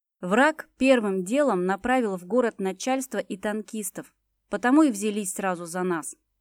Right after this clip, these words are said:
Хотели нахрапом вломиться на танках по улице и помочь пехоте ворваться в гостиницу. Все мои танкисты облазили и обнюхали трофейные танки.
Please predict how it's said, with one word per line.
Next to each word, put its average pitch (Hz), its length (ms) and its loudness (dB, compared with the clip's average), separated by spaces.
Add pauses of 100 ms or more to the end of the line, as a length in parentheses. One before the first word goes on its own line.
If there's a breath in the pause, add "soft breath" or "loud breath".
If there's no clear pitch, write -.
(360)
Хотели 277 420 0
нахрапом 247 600 2
вломиться 226 520 0
на 208 140 -2
танках 262 420 0
по - 100 -4
улице 240 540 0
и - 180 -6
помочь 247 420 0
пехоте 254 460 -4
ворваться 185 480 -2
в 190 60 -16
гостиницу. 185 800 -6 (880)
Все 320 240 0
мои 294 220 6
танкисты 254 720 -2
облазили 214 720 -2
и - 140 -8
обнюхали 208 640 -2
трофейные 202 640 -6
танки. 185 580 -4